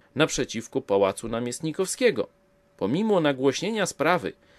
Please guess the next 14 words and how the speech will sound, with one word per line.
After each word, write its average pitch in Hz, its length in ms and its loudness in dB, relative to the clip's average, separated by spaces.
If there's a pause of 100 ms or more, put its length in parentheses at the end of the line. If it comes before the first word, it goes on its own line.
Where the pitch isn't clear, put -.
(220)
na 139 120 4
wezwanie 160 540 2
partii 185 520 0
stawiło 160 480 -2
się 151 200 -4
tylko 165 320 -4
kilkanaście 143 720 -2
osób. - 400 -4 (640)
Pokazuje 131 600 0
to, - 220 -6 (440)
że 123 480 4 (100)
na 113 120 0
dziesiątego 143 600 -2
kwietnia 170 600 -2